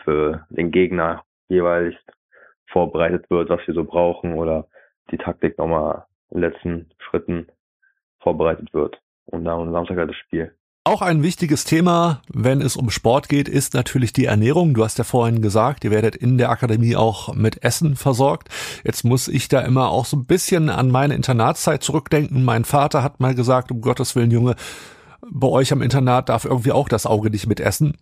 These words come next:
Speaker 2: Oder sollte es zumindest nicht, dann würde man nämlich allein vom Anblick schon verhungern.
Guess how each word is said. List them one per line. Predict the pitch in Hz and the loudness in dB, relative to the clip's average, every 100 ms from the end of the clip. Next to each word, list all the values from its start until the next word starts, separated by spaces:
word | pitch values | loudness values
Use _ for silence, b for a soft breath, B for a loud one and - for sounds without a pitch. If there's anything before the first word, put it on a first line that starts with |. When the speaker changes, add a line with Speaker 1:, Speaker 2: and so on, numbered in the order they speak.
| _ - | _ -2
Speaker 2:
Oder | 127 113 | 0 0
sollte | 107 127 135 - | 2 2 2 0
es | 98 - | -4 -2
zumindest | 113 107 107 - | 0 2 0 0
nicht, | 123 - | -2 0
dann | 107 107 | -2 0
würde | 120 127 | 2 2
man | 113 | 2
nämlich | 113 113 - - | 2 0 -2 0
allein | 113 117 | 2 0
vom | - 113 | -2 -2
Anblick | - 135 110 - | 0 0 0 -4
schon | - 113 98 | -2 0 0
verhungern. | 107 101 113 | 2 2 2